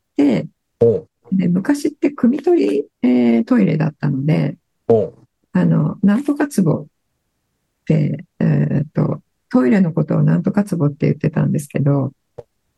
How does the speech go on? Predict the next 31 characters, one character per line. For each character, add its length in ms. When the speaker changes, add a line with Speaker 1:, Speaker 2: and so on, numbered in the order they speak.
Speaker 1:
私 340
も 300
昭 180
和 140
の 100
人 240
間 160
な 100
ん 80
で 60
す 120
が、 100
そ 140
の 120
言 260
葉 120
ち 100
ょ 20
っ 60
と 100
思 140
い 60
出 80
せ 120
な 80
い 60
ん 40
で 80
す 60
け 120
ど、 300